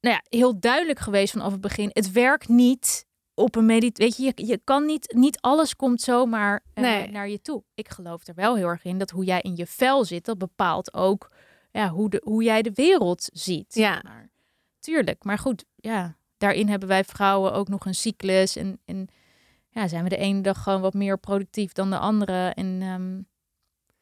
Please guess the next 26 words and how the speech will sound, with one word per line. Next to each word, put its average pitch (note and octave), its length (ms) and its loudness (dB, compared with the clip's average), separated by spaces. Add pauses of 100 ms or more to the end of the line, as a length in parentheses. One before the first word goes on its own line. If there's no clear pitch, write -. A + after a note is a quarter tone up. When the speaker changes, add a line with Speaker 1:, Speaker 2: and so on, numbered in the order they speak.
(500)
Speaker 2:
Ja, G#3+ 200 -2
het G#3+ 140 -2
is A#3+ 120 -2
je B3 140 2
de, A#3+ 120 2
het G#3+ 160 -4
is B3 140 2
niet B3+ 180 2
dat B3+ 160 0
je A#3+ 120 -2
erop A#3 300 0
gaat A#3+ 120 -2
mediteren A#3 500 2
dat A3+ 140 0
die, A3+ 280 2
eh, A3+ 380 2
dat A3 180 2
die, A3+ 260 4
eh, G#3+ 340 4
Ferrari A3 440 0
dan A3 140 0
voor - 140 -4
de G3+ 100 0
deur A3 260 2
staat - 400 -6
ineens. - 680 -8